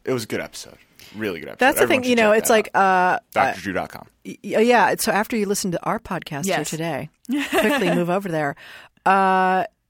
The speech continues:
Speaker 2: that's the thing about Doug. He, a-, and kind of like my dad, too, it's like, you know, your job is to kind of make these sweeping statements on stage to kind of shake people up.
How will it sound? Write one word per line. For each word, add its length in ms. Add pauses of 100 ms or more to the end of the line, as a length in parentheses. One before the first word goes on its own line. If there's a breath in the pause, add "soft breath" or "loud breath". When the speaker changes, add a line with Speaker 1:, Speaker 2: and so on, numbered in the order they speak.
Speaker 2:
that's 220
the 120
thing 240
about 300
Doug. 340
He, 680 (100)
a-, 260
and 160
kind 240
of 60
like 160
my 160
dad, 420
too, 300
it's 180
like, 240 (1080 loud breath)
you 160
know, 400 (1160)
your 140
job 300
is 100
to 80
kind 240
of 220 (220)
make 280
these 180
sweeping 380
statements 640
on 200
stage 720 (100)
to 100
kind 180
of 200
shake 320
people 320
up. 220